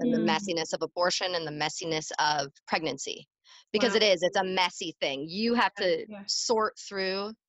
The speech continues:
Speaker 1: your own ideas about what is right when you're deciding if you're gonna have an abortion, and you
Speaker 2: Yeah.
Speaker 1: have to find a way to find your own compass in a way. And that's
Speaker 2: Mm-hmm.
Speaker 1: messy, right? It brings up a lot of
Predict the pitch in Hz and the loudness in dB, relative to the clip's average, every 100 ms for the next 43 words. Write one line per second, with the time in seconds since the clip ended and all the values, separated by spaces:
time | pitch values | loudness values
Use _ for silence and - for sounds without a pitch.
0 | _ _ - 208 - 208 196 190 185 185 | _ _ 0 2 4 4 6 4 2 -2
1 | 185 175 165 175 185 196 175 - 170 165 | -2 -2 2 4 4 2 -2 -4 0 2
2 | 156 - _ - 175 165 170 160 165 160 | 0 -4 _ -14 -2 2 4 4 2 0
3 | - - - _ _ - 170 151 156 156 | -2 -4 -6 _ _ -8 -8 -6 -6 -6
4 | - - - _ - 170 160 151 147 151 | -8 -12 -12 _ -4 -2 0 -2 -4 -2
5 | 160 151 147 143 147 143 147 143 147 143 | 0 0 -2 -6 -6 -6 -6 -6 -6 -6
6 | - - - - - _ - - - 185 | -8 -6 -8 -10 -14 _ -18 -16 -2 2
7 | 190 185 165 - 175 170 160 - - - | 4 4 2 2 4 4 2 -2 -14 -2
8 | 190 175 180 170 165 170 190 - 175 175 | 0 4 4 4 4 4 0 -6 -10 -8
9 | 170 160 151 170 165 160 151 151 151 _ | -8 -8 -8 -8 -6 -6 -10 -12 -16 _
10 | _ _ _ - 185 151 160 165 - - | _ _ _ -6 -4 -2 -4 -6 -8 -10
11 | - _ _ _ _ 156 143 151 - 180 | -14 _ _ _ _ -12 -10 -10 -12 -14
12 | - - - 214 196 208 185 180 196 - | -18 -20 -4 0 0 0 0 0 0 -6
13 | 160 165 175 165 160 151 165 156 170 165 | -14 -14 -2 0 2 0 -2 0 -2 -2
14 | 156 147 160 156 151 147 143 | -2 -2 -2 0 2 2 0